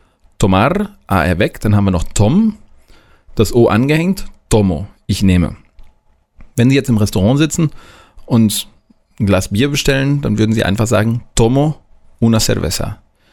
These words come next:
Niemals bitte yo tomo una cerveza. Das machen die Spanier nicht. Die zweite Person bekommt immer ein A S. Tomas. Die dritte Person, er nimmt zum Beispiel, das A am Ende, toma.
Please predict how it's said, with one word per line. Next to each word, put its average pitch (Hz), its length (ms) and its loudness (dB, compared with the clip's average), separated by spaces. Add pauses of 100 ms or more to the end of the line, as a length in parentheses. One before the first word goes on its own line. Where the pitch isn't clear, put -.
(260)
Niemals 127 680 2
bitte 127 400 -2 (100)
yo 113 400 2 (500)
tomo 92 460 -2
una 92 180 -4
cerveza. 113 600 -8
Das 98 120 -2
machen 101 220 4
die 90 80 -4
Spanier - 320 -8
nicht. - 180 -20 (880)
Die 110 60 2
zweite - 320 0
Person 143 320 0
bekommt 123 260 -2
immer 123 140 0
ein 123 260 0
A 101 160 0
S. - 460 -4 (640)
Tomas. 95 540 -2 (760)
Die - 60 -4
dritte 117 260 0
Person, 151 560 0 (260)
er 95 120 2
nimmt 151 520 0
zum 151 180 -6
Beispiel, 151 460 0
das 151 220 -6
A 85 280 0
am 117 140 0
Ende, 170 440 2 (260)
toma. 92 400 0